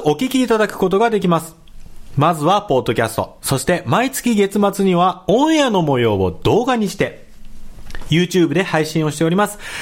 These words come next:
三角山放送局さん、そしてアウンジェの公式チャンネルをぜひご覧ください。また、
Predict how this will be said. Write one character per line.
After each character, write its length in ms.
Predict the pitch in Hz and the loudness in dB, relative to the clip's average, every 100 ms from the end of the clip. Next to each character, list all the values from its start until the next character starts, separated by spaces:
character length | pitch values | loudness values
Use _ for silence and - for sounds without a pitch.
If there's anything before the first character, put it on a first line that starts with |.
| - | -4
三 220 | - 247 | 0 0
角 200 | 262 247 | 0 0
山 220 | 208 180 | 2 2
放 180 | 143 156 | 2 0
送 160 | 151 139 | 0 -2
局 200 | 117 - | -4 -2
さ 120 | 98 | -4
ん、 60 | 87 | -4
そ 140 | - | -6
し 80 | 98 | -4
て 160 | 95 - | -4 -4
ア 140 | 117 147 | -2 0
ウ 100 | 180 | 2
ン 100 | 165 | 2
ジ 120 | 160 | 0
ェ 80 | 131 | 0
の 120 | 120 | -2
公 320 | - 151 254 | -2 0 0
式 260 | 277 294 254 | 0 -2 0
チ 100 | 226 | 0
ャ 80 | 208 | 0
ン 60 | |
ネ 100 | 175 | 0
ル 120 | 143 123 | 2 2
を 120 | 104 | 0
ぜ 280 | 98 147 262 | 0 -2 0
ひ 200 | 285 160 | -2 0
ご 140 | 151 | 0
覧 180 | 139 127 | 0 -2
く 80 | 120 | -2
だ 160 | 107 | -2
さ 140 | 190 180 | 0 -2
い。 100 | - - - - - - - - - | -6 -12 -10 -8 -8 -8 -10 -12 -4
ま 120 | 208 240 | -2 2
た、 240 | 285 - | 0 -2